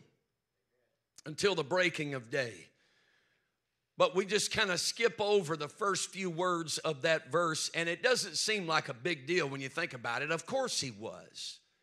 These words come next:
But that verse begins by saying, "And Jacob was left alone."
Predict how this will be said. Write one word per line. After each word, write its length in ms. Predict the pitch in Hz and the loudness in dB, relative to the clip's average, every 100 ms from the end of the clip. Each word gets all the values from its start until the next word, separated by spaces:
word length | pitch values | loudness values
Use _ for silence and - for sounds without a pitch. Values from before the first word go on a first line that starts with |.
| _ _ _ _ _ _ | _ _ _ _ _ _
But 180 | 165 165 | -2 4
that 280 | 226 240 175 | 6 6 4
verse 340 | 220 214 - | 4 4 2
begins 760 | 131 151 147 147 220 220 196 165 | -2 -4 -2 2 6 6 4 -2
by 220 | - 165 | 0 2
saying, 500 | 165 - 185 175 170 | 2 2 2 0 0
"And 240 | - 160 151 | 0 0 -2
Jacob 720 | 123 170 208 208 180 156 - _ _ _ | 0 2 2 2 0 0 -6 _ _ _
was 320 | 113 147 139 | -6 -4 -4
left 720 | 135 135 175 185 185 - - - _ _ _ _ _ _ _ | -4 0 4 6 4 0 -8 -14 _ _ _ _ _ _ _
alone." 640 | 147 151 156 151 127 107 | 4 8 8 8 6 0